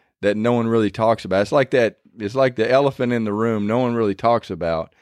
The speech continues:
But I, I'm here to talk about it. You know what? I, I'm here in my room with my microphone. So we're gonna talk about the unbelief. And that's the whole, the more we read the word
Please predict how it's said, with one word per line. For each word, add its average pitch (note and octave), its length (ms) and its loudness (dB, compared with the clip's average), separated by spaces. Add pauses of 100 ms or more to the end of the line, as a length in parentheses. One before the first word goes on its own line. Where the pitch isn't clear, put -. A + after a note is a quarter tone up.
(300)
But G2+ 140 0
I, D3+ 280 2
I'm F#3+ 80 2
here D#3 220 2
to A2 60 -8
talk C#3 300 0
about D#2 300 -4
it. - 200 -18
You A2 140 -8
know A#2+ 200 0
what? B2 300 -2
I, A#2+ 140 -2
I'm B2 240 -2
here C#3+ 200 2
in C3+ 80 0
my B2+ 140 2
room C3+ 440 2
with G#2+ 140 -4
my C3 140 2
microphone. C3+ 840 0 (340)
So - 180 -2
we're E3 120 2
gonna B3 180 -2
talk D3 300 2
about G#2+ 280 0
the G#2 120 -4
unbelief. F#2+ 520 -4
And G2 140 -4
that's E3+ 220 2
the A2+ 240 2
whole, C#3+ 160 2
the C3 100 0
more D#3+ 240 2
we E3 180 2
read D3+ 380 2
the D3 80 2
word D#3 440 2